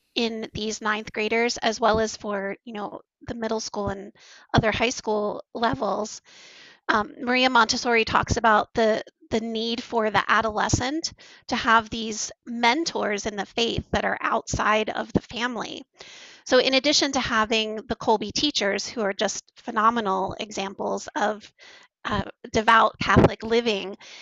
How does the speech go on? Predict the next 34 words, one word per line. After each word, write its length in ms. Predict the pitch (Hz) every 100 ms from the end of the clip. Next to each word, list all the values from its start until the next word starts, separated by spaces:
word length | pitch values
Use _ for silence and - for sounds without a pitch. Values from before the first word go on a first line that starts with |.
| - -
they 120 | 247
have 200 | 247 226
these 260 | 240 226 - -
outside 440 | 233 - 226 208
guest 220 | 254 311
speakers 380 | - 240 214 214
now 220 | 220 202
who 100 | 202
are 120 | 214 202
coming 300 | - 220 214
in 180 | 214
as 220 | 214 - 214
additional 560 | 196 233 - 233 214
mentors 580 | 214 202 214 233 196 190
in 140 | 156
a 80 | 214
particular 580 | - 233 208 - 208 202
area. 480 | - 220 226 208 208 - _ - - - - -
And 340 | 214 220 208 - _ _ -
I 140 | 254
was 280 | 240 233 - - _ -
loving 420 | 262 247 254 262
listening 420 | 247 240 - 233 226
to 100 | 233
Missus 260 | 208 214
Crawford 460 | - 220 226 240 220
talk 240 | 226 208
about 340 | 214 220 220 -
how 160 | 240
important 460 | 233 233 247 247 240
it 20 |
is 180 | 226 -
to 340 | 233 220 208 - - - - - _
hear 360 | - 285 311